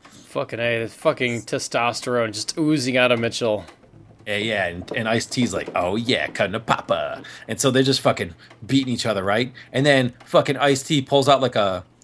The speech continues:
Speaker 2: a wrench from, like, some toolkit and just brains
Speaker 1: <laughs>
Speaker 2: Mitchell.
Speaker 1: Oh.
Speaker 2: Just,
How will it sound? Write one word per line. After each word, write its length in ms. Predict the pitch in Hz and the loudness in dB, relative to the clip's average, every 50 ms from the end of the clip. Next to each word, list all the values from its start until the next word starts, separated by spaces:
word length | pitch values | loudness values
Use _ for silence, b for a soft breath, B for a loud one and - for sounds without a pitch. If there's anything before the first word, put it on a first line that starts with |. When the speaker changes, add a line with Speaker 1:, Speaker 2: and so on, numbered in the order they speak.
| - | -10
Speaker 2:
a 100 | - 110 | -8 -8
wrench 540 | 98 95 95 110 110 127 147 156 - - - | -6 -4 -2 0 0 0 0 0 -2 -4 -4
from, 180 | - - 120 117 | -2 -2 -2 -2
like, 120 | 110 101 90 | -2 -4 -4
some 160 | - 101 90 | -4 -6 -6
toolkit 520 | 85 - 127 135 135 - - 175 180 165 B B B B | -4 -2 0 0 0 2 0 0 0 0 B B B B
and 140 | - 127 | 0 0
just 320 | 120 123 107 - - 98 90 | 0 0 -2 -4 -6 -8 -8
brains 520 | 87 110 127 139 156 160 160 151 147 127 151 | -2 0 4 6 6 6 6 6 4 4 6
Speaker 1:
<laughs> 0 | |
Speaker 2:
Mitchell. 380 | 151 151 139 - 139 127 120 104 | 6 6 4 4 2 2 6 6
Speaker 1:
Oh. 440 | 214 - - 233 202 160 185 180 160 | 6 8 8 8 8 10 10 8 8
Speaker 2:
Just, 140 | 147 120 | 6 6